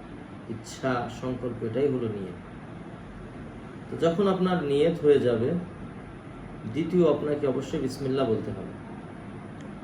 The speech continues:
তৃতীয় নাম্বার বিষয় হলো আপনি মাটি অথবা এ জাতীয় জিনিসে হাত রাখবেন এভাবে। হাত রেখে যদি হাতে বেশি পরিমাণ ধুলা হয়ে যায়,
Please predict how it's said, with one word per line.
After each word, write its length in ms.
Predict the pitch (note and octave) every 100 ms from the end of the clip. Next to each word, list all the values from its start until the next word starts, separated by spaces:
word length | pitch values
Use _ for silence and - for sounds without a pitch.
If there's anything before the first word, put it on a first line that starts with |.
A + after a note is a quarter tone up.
| - - - - -
তৃতীয় 240 | E3+ F3 F#3
নাম্বার 320 | E3 C#3+ E3 C#3+
বিষয় 300 | B2+ F3 E3
হলো 300 | C3+ C3 G3+ - - - -
আপনি 340 | - - C3+
মাটি 440 | B2+ C3+ C3+ F#3 F#3
অথবা 360 | - C3+ C3+
এ 120 | C3 C#3
জাতীয় 380 | F#3 F#3 D3+ C3 E3+ - - - - - - - - - G#2+
জিনিসে 400 | B2+ C3 B2+ -
হাত 320 | A#2+ A#2+ A#2+ A#2+
রাখবেন 300 | G#2+ A2 G#2
এভাবে। 320 | G#2 G2 F2 - - - - - - - - - - - -
হাত 200 | D3 D3+
রেখে 320 | C3+ B2+ E3+
যদি 300 | E3 C3 C3
হাতে 260 | B2 B2 C#3+
বেশি 320 | C3+ B2+ D3 -
পরিমাণ 340 | C#3+ C3+ C3+ A#2+
ধুলা 220 | C3 D3+
হয়ে 200 | C3 C3
যায়, 200 | A#2+ B2